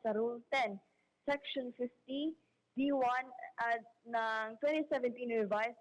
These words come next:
Rules on Administrative Cases in the Civil Service. Ayon sa Ombudsman, labag sa batas at hindi el-, etikal di umano ang naging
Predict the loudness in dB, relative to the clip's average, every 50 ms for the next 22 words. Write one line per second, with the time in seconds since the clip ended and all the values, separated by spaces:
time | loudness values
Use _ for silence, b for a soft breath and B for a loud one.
0 | -20 _ -14 -12 -6 -4 -2 0 0 -2 -4 _ _ 0 0 0 0 -2 -4 -4
1 | -4 -2 -2 -4 -4 -4 -6 -10 -12 -6 -2 -2 -2 -2 -6 _ _ -4 -2 -2
2 | -2 -2 0 0 0 0 -2 _ _ _ _ _ _ _ _ _ _ -4 -2 0
3 | 2 2 0 0 -2 -4 -4 -4 0 2 0 0 0 0 0 0 0 0 -2 -4
4 | -6 -6 -18 _ _ _ _ _ _ _ _ _ _ _ _ _ _ _ _ _
5 | -2 0 0 0 0 -4 -6 -4 -2 0 0 2 2 0 0 0 -2 -4 -4 -2
6 | -4 -4 -4 -4 -2 0 2 2 2 0 -2 -8 -12 _ _ _ _ _ _ -2
7 | 0 0 2 4 2 2 0 -4 -4 -4 -2 0 0 -2 0 -2 -6 -6 -8 -10
8 | -10 -8 -8 -8 -10 -10 _ _ -2 0 0 0 0 -2 -6 _ -4 -4 -4 -4
9 | -4 -8 -4 -2 0 0 0 -2 -6 -6 -6 -4 -2 -2 0 0 0 2 2 2
10 | 2 2 0 0 0 0 -2 -2 -2 -2 -6 -6 -6 -6